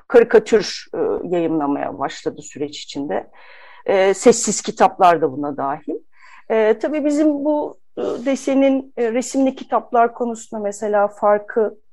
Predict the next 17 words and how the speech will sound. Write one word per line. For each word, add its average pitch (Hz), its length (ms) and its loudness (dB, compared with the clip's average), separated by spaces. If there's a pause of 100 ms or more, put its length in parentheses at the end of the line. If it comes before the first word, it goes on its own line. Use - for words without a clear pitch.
(180)
e, 196 220 -8
bizim 196 180 -12 (320)
yayın 202 220 -2
evinde 190 460 -6 (680)
farklı 208 320 0
bir 202 80 -4
markamız 208 580 -2
daha 202 200 2
var. 170 140 0
Sadece 180 400 -6
çocuk, - 460 -6 (680)
e, 185 220 6
okul - 260 -2
öncesi, 170 480 -2 (300)
e, 165 880 0
çocuk - 260 -4 (220)
edebiyatı, 160 720 -2